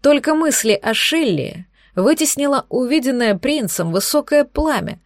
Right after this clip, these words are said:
что распространялось по всему периметру дворца. Дым, людские крики, выстрелы и отбивающиеся маги на службе королевы. Зрелище не из приятных, а главное, совсем ничто не предвещало подобной беды.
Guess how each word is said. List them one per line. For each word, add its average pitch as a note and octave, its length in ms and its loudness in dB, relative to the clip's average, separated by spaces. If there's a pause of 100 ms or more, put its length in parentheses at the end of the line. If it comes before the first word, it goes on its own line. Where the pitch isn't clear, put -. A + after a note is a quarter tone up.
(220)
что - 240 0
распространялось G3+ 880 0
по G3+ 140 0
всему G#3 340 0
периметру G3+ 560 0
дворца. A#3+ 600 -2 (960)
Дым, E3 520 0 (220)
людские G#3 520 0
крики, - 520 -2 (260)
выстрелы F#3+ 840 0 (200)
и - 100 2
отбивающиеся A3+ 920 2
маги G#3+ 280 0
на F#3+ 120 0
службе A3+ 420 0
королевы. B3+ 600 -2 (640)
Зрелище G3 600 0
не G3+ 140 0
из - 100 -4
приятных, A#3+ 500 -2
а E3+ 60 -2
главное, F3 560 -2 (280)
совсем - 380 -2
ничто G3 260 0
не G#3 120 2
предвещало A3+ 600 2
подобной F3+ 420 0
беды. G#3+ 420 -2